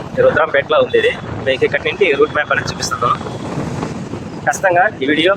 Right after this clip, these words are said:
కొత్త వాళ్ళు చూస్తుంటే తప్పకుండా లైక్ చేయండి. ఈ వీడియో చాలా మందికి రికమెండ్ చేస్తుంది. ఈ అండర్ వాటర్ ఎగ్జిబిషన్ అనేది కొన్ని కొన్ని మన అనంతపురంలో వచ్చినాయి కానీ, కానీ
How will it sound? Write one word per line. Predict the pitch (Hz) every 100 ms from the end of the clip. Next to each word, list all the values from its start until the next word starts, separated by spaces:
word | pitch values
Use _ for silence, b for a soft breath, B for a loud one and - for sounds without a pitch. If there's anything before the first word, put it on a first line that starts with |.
| 143
కొత్త | 131 156
వాళ్ళు | 160 147
చూస్తుంటే | 151 139 190 -
తప్పకుండా | 139 135 143 143 160 120
లైక్ | 131 123
చేయండి. | 120 151 - - - -
ఈ | 127
వీడియో | 135 135 127
చాలా | 131
మందికి | 135 143 120
రికమెండ్ | - 127 -
చేస్తుంది. | - - - - - - - - - - - 139 131
ఈ | 123
అండర్ | 139 156 160
వాటర్ | - 143 127 - 131
ఎగ్జిబిషన్ | 127 156 - 135
అనేది | 160 139 123 110 - - - - -
కొన్ని | - -
కొన్ని | 185 175 147 131 - -
మన | -
అనంతపురంలో | 135 143 - 156 139 -
వచ్చినాయి | 120 156 135 117
కానీ, | 127 202 - - - - - - - - - - - - - - - - 156
కానీ | 156